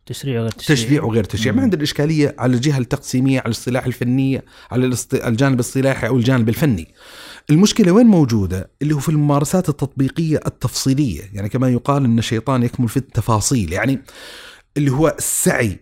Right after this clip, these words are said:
Speaker 2: الموجود من بعض الأطراف لتوسيع نطاق ما يعبر عنه بالسنة غير التشريعية حتى تدخل في نطاق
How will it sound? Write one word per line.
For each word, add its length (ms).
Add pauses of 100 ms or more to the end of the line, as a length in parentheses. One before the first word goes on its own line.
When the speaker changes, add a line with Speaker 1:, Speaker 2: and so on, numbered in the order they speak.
(120)
Speaker 2:
الموجود 540
من 120
بعض 220
الأطراف 560
لتوسيع 1000
نطاق 520
ما 160
يعبر 420
عنه 240
بالسنة 540
غير 420
التشريعية 880
حتى 260
تدخل 520
في 200
نطاق 600